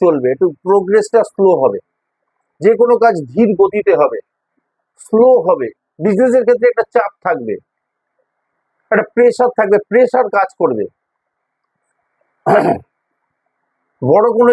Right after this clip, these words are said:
ইনভেস্টমেন্ট, ঝুঁকিপূর্ণ ইনভেস্টমেন্ট, আমি বলছি বড় কোনো ইনভেস্টমেন্ট,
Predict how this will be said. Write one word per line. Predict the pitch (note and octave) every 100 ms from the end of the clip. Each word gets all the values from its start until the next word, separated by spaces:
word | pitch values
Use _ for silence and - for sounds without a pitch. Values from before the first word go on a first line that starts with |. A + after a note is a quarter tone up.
| A3+
ইনভেস্টমেন্ট, | G#3 G#3+ - D#3+ A2+ _ _ _ _ _ _ _ _ _ _ _ _ -
ঝুঁকিপূর্ণ | B2 F#3+ B3 A3 B3 A#3+
ইনভেস্টমেন্ট, | A#3 A3 - G3+ C#3 - _ _ _ _ _ _ _ _ _ _ _ _ _ - C#3+
আমি | F#3 G3+
বলছি | G3 A3 D3
বড় | D#3+ F3
কোনো | G3+ G3+
ইনভেস্টমেন্ট, | F#3+ G3 G3+ A3 A#3